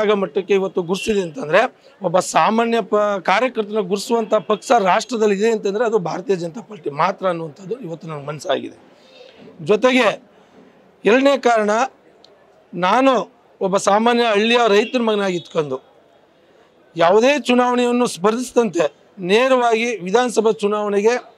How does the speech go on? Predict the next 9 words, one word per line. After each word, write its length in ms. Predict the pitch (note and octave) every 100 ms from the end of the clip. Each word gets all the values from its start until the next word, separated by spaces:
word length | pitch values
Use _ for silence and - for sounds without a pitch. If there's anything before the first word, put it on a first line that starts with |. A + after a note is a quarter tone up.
| _ D#3+
ಜೆ 140 | D3+ A#3
ಡಿ 60 | C4
ಎಸ್ 100 | - -
ಪಕ್ಷದಿಂದ 320 | - A#3 A3 E3+
ಅಭ್ಯರ್ಥಿಯಾಗಿ 580 | E3 A#3+ G#3 G#3 F#3+ D#3 D3
ಹೋಗಿ 200 | C#3+ G3 - _ _ _ _ _ _ _ _ -
ನಾನು 220 | F#3 C4 B3+ G3
ಅವರ 220 | A3+ C4 B3+ B3
ಒಂದು 180 | A3+